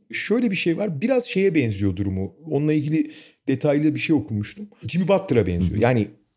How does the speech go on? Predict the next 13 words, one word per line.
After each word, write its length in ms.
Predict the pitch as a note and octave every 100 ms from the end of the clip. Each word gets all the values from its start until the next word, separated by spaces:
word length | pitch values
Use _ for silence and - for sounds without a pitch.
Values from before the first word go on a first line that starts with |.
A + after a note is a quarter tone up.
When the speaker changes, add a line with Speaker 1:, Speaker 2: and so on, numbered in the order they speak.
| _ _ _ _ -
Speaker 1:
Robert 280 | A#2+ B2+ D3+
Williams 200 | G3 E3
şu 120 | E3
anda 180 | C#3+ B2+
tam 140 | D#3
olarak 360 | F3+ E3 D#3+ -
iyileşmiş 540 | G#2 A#2+ - F#3 -
durumda. 420 | A#3+ G#3+ G3 G#3+ - _ _ - -
Fakat 480 | - F3 A3+ A3 - _ A#2+
dizindeki 420 | G#2+ B2+ C#3 F3
am-, 200 | A#2+ A2+
ya, 140 | A2+ -
menisküs 640 | B2 C3 - - - -